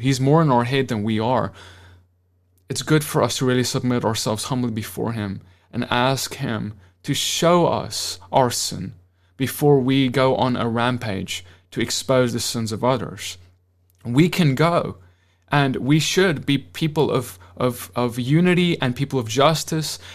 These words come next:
and people who also call out sin according to the biblical protocols he's laid out for us.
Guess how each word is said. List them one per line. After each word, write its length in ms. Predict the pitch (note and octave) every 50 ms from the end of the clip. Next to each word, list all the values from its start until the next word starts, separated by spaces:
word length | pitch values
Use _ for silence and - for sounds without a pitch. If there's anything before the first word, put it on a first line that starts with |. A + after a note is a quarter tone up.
| - -
and 160 | C3 C3 C3
people 460 | C3 - D#3+ E3+ D#3 F3+ E3 D#3 D3
who 240 | C3+ C#3+ C#3+ C3+ - -
also 520 | C#3 D#3 F#3+ G3+ - - C#3 G#2+ A2+ A2 - - _
call 360 | - - - D3+ D#3 E3 -
out 200 | - C#3 C#3+ C3+
sin 340 | - - - - F3 D#3 A#2+ -
according 380 | A#2+ - - C#3+ C3+ C3+ C#3+
to 100 | D3 -
the 80 | - B2
biblical 380 | A#2 B2 B2 C3 C#3 C#3 -
protocols 580 | C3+ - - C3 C#3 E3 D#3+ - A#2+ - A#2 -
he's 160 | - A#2 -
laid 220 | A#2+ A#2 B2 B2+ B2+
out 180 | B2 D3+ C#3+
for 180 | - - - -
us. 280 | G#2+ - - - -